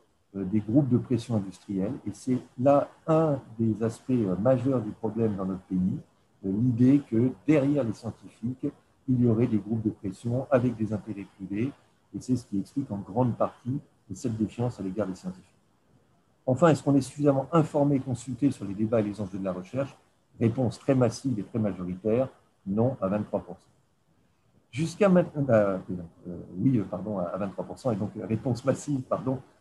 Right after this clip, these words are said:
à soixante-dix-sept pour cent de, de Jusqu'à maintenant, je n'ai pas commenté un petit aspect, mais qui est quand même important,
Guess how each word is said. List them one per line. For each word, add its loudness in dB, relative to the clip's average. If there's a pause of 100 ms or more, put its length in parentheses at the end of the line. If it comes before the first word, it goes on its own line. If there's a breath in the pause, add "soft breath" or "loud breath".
à -10
soixante-dix-sept -4
pour -12
cent -2
de, -4
de -6 (1160)
Jusqu'à 0
maintenant, 6
je -2
n'ai 2
pas 0
commenté 0
un 2
petit -8
aspect, 2
mais 0
qui -8
est -10
quand 0
même 2
important, -2